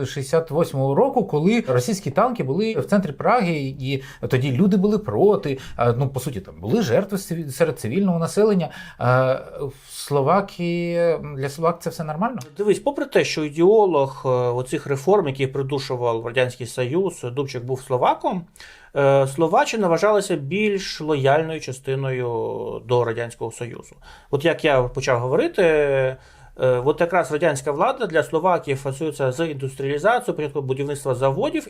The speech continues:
Speaker 2: і з покращенням рівня життя.
Speaker 1: Ну, а Пражська весна, придушення Пражської весни?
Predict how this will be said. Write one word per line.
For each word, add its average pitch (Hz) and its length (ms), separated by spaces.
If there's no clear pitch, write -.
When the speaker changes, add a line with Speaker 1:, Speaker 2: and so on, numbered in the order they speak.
Speaker 2:
і 262 140
з 214 220
покращенням 170 640
рівня 147 280
життя. 131 400
Speaker 1:
Ну, 156 80
а 160 80
Пражська 208 320
весна, 190 240
придушення 180 520
Пражської 160 400
весни? 131 420